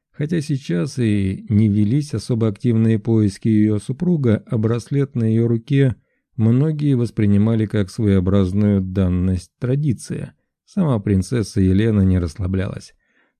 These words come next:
так как понимала, что в скором времени могут найтись те, кто поймет, где именно нужно искать ее супруга. И тогда активные поиски начнутся именно на территории Академии.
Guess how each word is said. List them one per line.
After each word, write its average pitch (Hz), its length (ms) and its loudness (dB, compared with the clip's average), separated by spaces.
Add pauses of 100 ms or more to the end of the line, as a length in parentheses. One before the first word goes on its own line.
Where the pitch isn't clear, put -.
так 127 160 -4
как 127 160 -2
понимала, 131 520 0
что - 260 -4
в 95 60 -6
скором 147 380 0
времени 143 500 2
могут 117 540 0
найтись 101 680 0
те, 143 380 -4 (180)
кто - 260 -6
поймет, 120 680 -2 (280)
где 98 240 0
именно 98 520 -2
нужно 87 340 -4
искать 143 380 -8
ее 113 160 -6
супруга. 110 560 -6 (480)
И 143 120 -4
тогда 143 320 -2
активные 131 480 0
поиски 143 460 -2
начнутся 113 560 -2
именно 117 560 2
на 123 200 -2
территории 107 600 2
Академии. 95 640 -4